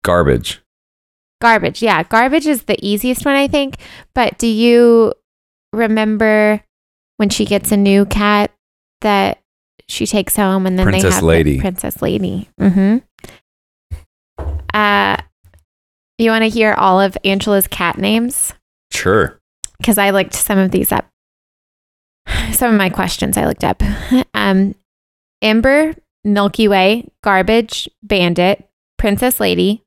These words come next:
Speaker 2: Mister Ash, Petals, Comstock, Diane,
Speaker 1: Comstock.
Speaker 2: Lumpy, Philip, Tinky, Crinklepuss, Bandit two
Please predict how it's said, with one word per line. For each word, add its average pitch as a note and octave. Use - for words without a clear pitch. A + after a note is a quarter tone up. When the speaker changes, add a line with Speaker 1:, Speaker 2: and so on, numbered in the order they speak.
Speaker 2:
Mister G3+
Ash, F#3
Petals, G3
Comstock, F3+
Diane, F#3+
Speaker 1:
Comstock. -
Speaker 2:
Lumpy, F#3+
Philip, A3+
Tinky, A3+
Crinklepuss, F#3
Bandit G#3
two G#3